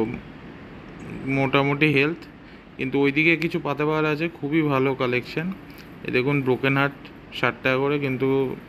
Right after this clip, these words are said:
একদমই health ভালো না। আহ, অ্যাগ্লোনিমা স্নো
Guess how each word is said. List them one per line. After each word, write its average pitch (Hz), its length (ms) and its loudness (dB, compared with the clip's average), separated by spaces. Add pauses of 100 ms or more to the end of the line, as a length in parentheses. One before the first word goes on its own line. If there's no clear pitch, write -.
(380)
একদমই 131 440 0 (160)
health 131 200 2 (100)
ভালো 120 180 2 (100)
না। 143 80 0
আহ, - 1300 -4
অ্যাগ্লোনিমা 135 600 2 (160)
স্নো 127 180 -2